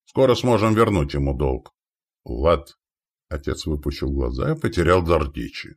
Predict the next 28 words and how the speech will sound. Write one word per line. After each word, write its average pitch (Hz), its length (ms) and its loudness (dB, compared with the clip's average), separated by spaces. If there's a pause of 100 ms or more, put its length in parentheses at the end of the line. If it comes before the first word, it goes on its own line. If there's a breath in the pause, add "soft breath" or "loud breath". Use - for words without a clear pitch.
(140)
У - 80 -10
него 82 300 -2
и 90 40 0
так 95 200 2
глаза 95 320 4
вылезли 82 340 0
наружу 80 580 -2 (420 soft breath)
из-за 92 260 0
того, 90 260 4
что 82 200 -4
жировая 82 480 4
клетчатка 85 520 -2
сильно 82 380 -2
уменьшилась 80 560 -2
за 85 120 0
время 78 280 -2
лихорадки. 71 800 -4 (600)
А - 120 -6
теперь - 460 -2
и 98 80 -2
вовсе 80 380 0
казалось, 76 440 0
будто 71 320 -2
они 78 160 0
вот-вот 73 460 -2
выпадут 69 560 -4
из 69 140 -6
орбит. 65 440 -6